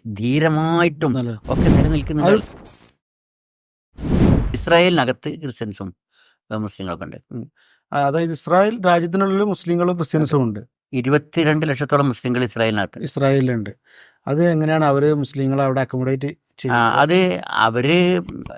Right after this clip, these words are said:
Speaker 1: ആ, ശരിക്കും മുസ്ലിം രാഷ്ട്രമായിരുന്നല്ലോ.
Speaker 2: അതെ.
Speaker 1: അപ്പൊ അവര് ഇസ്രായേൽ പിടിച്ചടക്കിയ ശേഷവും നാട് വിട്ട് കുറേ ആൾക്കാർ നാട് വിട്ടുപോയി.
Speaker 2: ഉം.
Speaker 1: വിട്ടു പോകാതെ പിടിച്ചു നിൽക്കുന്ന ജനങ്ങളാണ് ഇപ്പൊ അതിനകത്തുള്ളത്.
Speaker 2: അവിടെ ഉള്ളത്.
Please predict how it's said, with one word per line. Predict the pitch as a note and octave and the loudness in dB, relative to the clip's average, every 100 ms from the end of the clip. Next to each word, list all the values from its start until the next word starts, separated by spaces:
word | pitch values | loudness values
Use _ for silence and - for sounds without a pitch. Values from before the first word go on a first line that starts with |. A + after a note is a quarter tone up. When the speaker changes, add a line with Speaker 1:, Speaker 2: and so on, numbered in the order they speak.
| - - | -12 -8
Speaker 1:
ആ, | G2 - B2+ | -6 -6 -6
ശരിക്കും | B2+ A#2 - F#3 F3 | -4 -4 0 0 2
മുസ്ലിം | D3+ F3 F3+ - | 0 -2 -4 2
രാഷ്ട്രമായിരുന്നല്ലോ. | D3+ C#3+ - F3 D3+ A#2+ G#2+ E2+ - | 2 2 0 -2 0 0 -4 -6 -6
Speaker 2:
അതെ. | A#2 | -2
Speaker 1:
അപ്പൊ | A2+ B2+ | 0 0
അവര് | B2 A#2+ A#2+ C3+ D#3 | 2 2 2 0 0
ഇസ്രായേൽ | D#3 A#2 C3 C#3+ D#3 | -2 -2 0 2 2
പിടിച്ചടക്കിയ | D3 C#3 D#3 C#3+ D3+ | -2 -4 -4 -4 -4
ശേഷവും | - A#2 A#2+ C#3 C3+ | -2 -4 -2 -4 -2
നാട് | A#2+ A2 B2+ D3+ | 0 2 2 2
വിട്ട് | C3 D3 | -2 -6
കുറേ | - A2 B2 D#3 | -10 -6 -2 2
ആൾക്കാർ | F#3+ E3 D#3+ | 2 2 0
നാട് | C#3+ C3 | 2 0
വിട്ടുപോയി. | C3+ A#2+ B2+ C#3+ - G#3+ | 0 -2 -4 -4 -8 -10
Speaker 2:
ഉം. | C3 G#2 - | -8 -10 -10
Speaker 1:
വിട്ടു | C3 - G3 C3+ | -10 -4 -6 -4
പോകാതെ | C3 C#3 D3 D#3 E3 | -2 2 4 4 4
പിടിച്ചു | D3 B2 - | -2 -6 -8
നിൽക്കുന്ന | B2 A2 B2 A#2+ | -8 -8 -6 -6
ജനങ്ങളാണ് | A#2 A2+ A2+ A2 | -4 -2 -2 -2
ഇപ്പൊ | A#2+ B2 | -4 -4
അതിനകത്തുള്ളത്. | A#2 A2 G2 - E2 - | -4 -4 -8 -10 -16 -16
Speaker 2:
അവിടെ | - C3 A#2 | -10 -8 -8
ഉള്ളത്. | A2+ G2+ | -8 -12